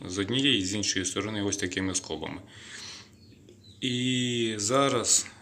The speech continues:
він дуже чудово справляється з цією задачею, е, скажімо так, по скріпленню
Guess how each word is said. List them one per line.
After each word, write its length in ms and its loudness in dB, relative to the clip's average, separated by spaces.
він 420 -2
дуже 560 6
чудово 880 4
справляється 920 2
з 500 4
цією 640 6
задачею, 760 4
е, 400 4
скажімо 460 6
так, 220 4
по 140 4
скріпленню 720 6